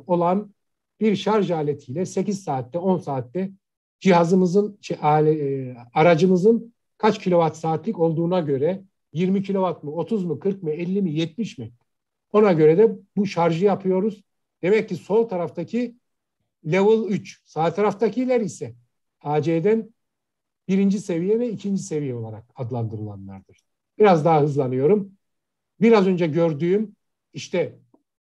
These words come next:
işlem sırasına bakın. Ee,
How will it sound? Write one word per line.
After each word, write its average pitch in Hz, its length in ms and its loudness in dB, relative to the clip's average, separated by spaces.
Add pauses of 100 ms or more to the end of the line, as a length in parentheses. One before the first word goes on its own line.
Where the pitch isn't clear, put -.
(1160)
işlem 220 300 0
sırasına 196 460 -2
bakın. 165 360 -4 (1000)
Ee, 143 400 -6